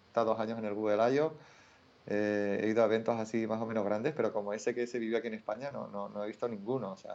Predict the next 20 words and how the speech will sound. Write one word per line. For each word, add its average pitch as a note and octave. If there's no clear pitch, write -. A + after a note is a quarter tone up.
es -
algo, G#2
algo A2
brutal. G2
O -
sea, G2
una A#2+
sala B2
tan A#2
enorme A2+
con, G2+
con, G2+
con G#2
esa A2+
instalación, G#2+
el G2+
cubo A#2
de A#2
central, A2+
unas, A2